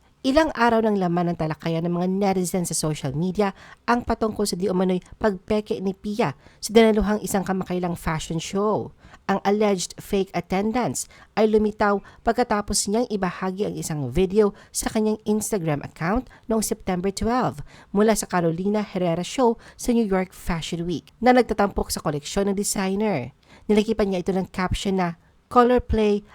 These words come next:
at the at Carolina Herrera runway. How can one miss their signature hues,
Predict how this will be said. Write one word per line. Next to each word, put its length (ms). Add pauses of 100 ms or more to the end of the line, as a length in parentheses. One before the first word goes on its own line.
at 220
the 160
at 240
Carolina 480
Herrera 420
runway. 720 (480)
How 160
can 240
one 240
miss 240
their 200
signature 380
hues, 460